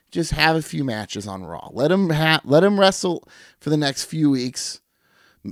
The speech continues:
Put over some jobbers if you want. It doesn't matter. Just let him wrestle for the next few weeks. Let him win a few matches, and then let him go into Ziggler. Like, don't have him debut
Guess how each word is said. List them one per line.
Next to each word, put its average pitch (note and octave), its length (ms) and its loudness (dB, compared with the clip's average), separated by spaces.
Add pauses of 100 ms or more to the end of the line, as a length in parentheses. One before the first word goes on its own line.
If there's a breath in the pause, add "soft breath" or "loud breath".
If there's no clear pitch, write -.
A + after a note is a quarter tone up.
(100)
Put D3 180 -4
over E3 220 4
some C#3+ 200 -6
jobbers D#3 540 2
if D#3+ 160 -6
you E3+ 120 -6
want. D#3+ 420 -2
It A2+ 60 -14
doesn't A#2+ 280 -8
matter. C#3 280 -2
Just C3+ 180 -8
let E3 200 0
him F3 140 0
wrestle B2 460 -4
for - 200 -12
the A2 80 -10
next A2+ 260 -10
few A2 180 -8
weeks. F2 320 -12
Let A2+ 180 -2
him D3 140 0
win D3+ 160 0
a D3 60 -4
few D#3 200 -6
matches, D3 680 -4 (400 loud breath)
and C#3 240 -4
then F3+ 240 2
let D3 160 -2
him B2 140 -4
go A2+ 200 -4
into G#2 200 -12
Ziggler. F#2 420 -12
Like, A2 200 -10
don't F3 260 0
have E3+ 240 0
him D3+ 160 -2
debut C3+ 800 -2